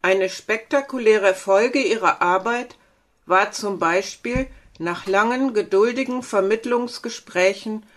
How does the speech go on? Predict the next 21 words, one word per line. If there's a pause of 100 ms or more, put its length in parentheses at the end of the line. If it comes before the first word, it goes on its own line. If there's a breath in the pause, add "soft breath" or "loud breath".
(320 soft breath)
neunzehnhundertzweiundneunzig
das
Ende
des
Bürgerkriegs
in
Mosambik, (1000)
der
eine
Million
Menschen
das
Leben
gekostet
hatte (840)
und
ausländischen
Regierungen
und
zwischenstaatlichen
Organisationen